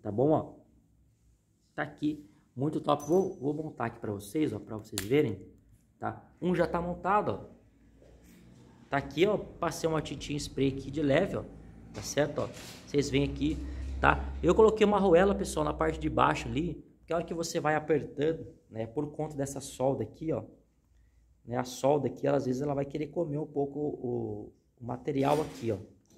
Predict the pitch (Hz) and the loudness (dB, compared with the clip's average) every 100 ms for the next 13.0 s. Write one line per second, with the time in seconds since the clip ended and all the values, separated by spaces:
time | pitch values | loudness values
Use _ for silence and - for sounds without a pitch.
0 | - 101 104 - _ _ - 107 - 131 | -12 -8 -8 -10 _ _ -16 -10 -8 -6
1 | 123 123 - - 98 95 - - - 98 | -6 -6 -10 -8 -8 -8 -16 -20 -10 0
2 | 139 117 - - _ _ _ - - 156 | 0 0 -4 -16 _ _ _ -20 -10 -4
3 | 170 170 160 160 160 - 156 151 156 156 | -2 0 0 -2 -4 -6 -4 -2 -4 -6
4 | 156 143 143 139 - - - _ _ - | -2 -2 -2 -4 -10 -20 -20 _ _ -10
5 | 123 127 143 127 120 123 - 135 135 151 | -4 -4 -2 -2 -2 -6 -8 -12 -8 -6
6 | 151 156 156 170 156 127 143 - 104 104 | -6 -4 -6 -6 -4 -4 -4 -6 -18 -18
7 | _ _ 107 113 - - _ - 165 170 | _ _ -4 -4 -4 -20 _ -2 2 4
8 | 220 208 185 170 170 160 - 170 180 - | 4 4 2 2 0 0 -2 -4 -4 -8
9 | 135 135 123 - 131 135 127 117 117 - | -6 -6 -6 -8 -4 -4 -4 -4 -6 -8
10 | 117 - 113 107 127 143 131 135 - _ | -8 -8 -14 -8 -8 -4 -4 -6 -10 _
11 | _ _ _ _ _ _ _ 139 151 104 | _ _ _ _ _ _ _ 0 0 -2
12 | - _ _ _ _ _ 98 131 147 101 | -12 _ _ _ _ _ -4 0 0 -2